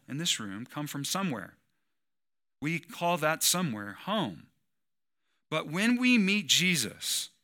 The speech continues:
his home becomes our home.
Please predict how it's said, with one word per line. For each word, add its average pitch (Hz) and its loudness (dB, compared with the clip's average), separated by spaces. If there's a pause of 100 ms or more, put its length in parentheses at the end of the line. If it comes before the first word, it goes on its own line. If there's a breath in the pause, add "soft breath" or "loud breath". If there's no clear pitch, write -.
(920)
his 220 4
home 135 0 (600)
becomes 135 -4
our 135 0
home. 104 -14